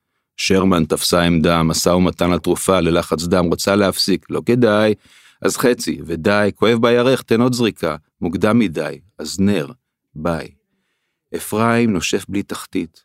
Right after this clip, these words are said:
על תרופה חדשה, לגמילה, במכה, ואצלו בחבית שישים שנות קופסה, ומסתם, תלוי על בלימה. ואני כוסס ציפורניים, על איזו רמת ניקוטין? פועל ליבו של אפרים. אישה יפה מאוד,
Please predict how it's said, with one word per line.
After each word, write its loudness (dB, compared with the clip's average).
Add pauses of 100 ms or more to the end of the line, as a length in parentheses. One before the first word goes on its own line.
(140)
על -10
תרופה -4
חדשה, -2
לגמילה, 0 (140)
במכה, 0 (520)
ואצלו 2
בחבית 0
שישים 0
שנות -2
קופסה, -2 (360)
ומסתם, 0
תלוי 2
על 2
בלימה. 0 (680)
ואני 0
כוסס 0
ציפורניים, 0 (300)
על 0
איזו 2
רמת 2
ניקוטין? -2 (640)
פועל 2 (160)
ליבו 0
של -2
אפרים. -6 (600)
אישה 0 (560)
יפה -2
מאוד, 0